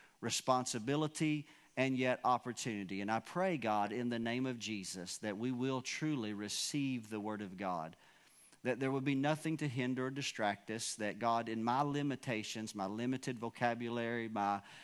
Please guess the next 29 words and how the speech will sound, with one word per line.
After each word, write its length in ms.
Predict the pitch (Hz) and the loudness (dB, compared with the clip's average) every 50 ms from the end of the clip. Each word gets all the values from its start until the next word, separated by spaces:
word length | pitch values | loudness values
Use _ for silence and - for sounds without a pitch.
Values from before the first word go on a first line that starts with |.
| - - - _ - 123 | -20 -20 -20 _ -12 -10
Father, 420 | - - 131 123 120 113 123 113 | -2 2 4 4 4 2 0 -2
my, 360 | 104 104 98 98 98 90 80 | 0 0 2 2 2 0 0
my 380 | 98 104 98 98 95 95 90 85 | 0 0 2 2 2 2 0 0
lack 480 | 92 104 113 123 131 135 135 - - | -2 0 2 4 4 4 2 0 -2
of 100 | 127 110 98 101 - | -4 -4 -4 -6 -8
study 520 | - - - - 139 139 139 139 131 127 | -8 -4 0 2 2 4 4 2 0 -2
in 100 | 120 110 | -2 -2
certain 340 | - - 135 131 120 110 120 | 0 0 0 0 0 0 0
areas, 320 | 120 120 120 120 117 107 - - | 0 0 0 0 -2 -2 0 2
all 240 | 139 156 185 208 | 2 2 2 2
those 280 | 185 190 185 156 - - | 0 0 -2 -2 -2 -2
things 340 | - 139 123 120 123 117 - | 0 0 0 0 0 -2 -4
could 160 | - 123 107 | -4 -4 -2
be 80 | 113 107 | -2 -4
set 260 | - - 131 117 113 | -2 -2 -2 -2 -2
aside 540 | 110 - - - 110 101 101 101 101 98 - | -2 -2 0 2 2 4 4 2 2 0 -2
and 200 | - 110 107 104 | -4 -4 -2 -2
the 40 | 104 | -2
Rhema 460 | 101 101 117 127 147 151 147 147 143 | -2 0 0 2 2 2 2 2 2
Word 180 | 127 131 131 127 | 0 0 0 0
of 140 | 120 113 107 | -2 -4 0
God 340 | 113 110 104 98 98 95 101 | 2 2 2 2 0 -2 -4
would 140 | 101 92 | -6 -6
come 220 | - - 113 104 101 | -4 -2 -2 -2 -2
forth 440 | - - 117 107 98 92 95 - - - - - - - - - | -4 -4 -2 -2 0 -2 -2 -4 -8 -16 -20 -20 -20 -20 -12 -10
and 100 | 104 98 | -6 -4
speak 480 | - - - - - 160 165 160 - - | -2 -2 -2 0 2 2 2 2 0 -2
to 100 | - 135 | -4 -4
the, 260 | 120 120 117 110 107 | -2 0 -2 -2 -2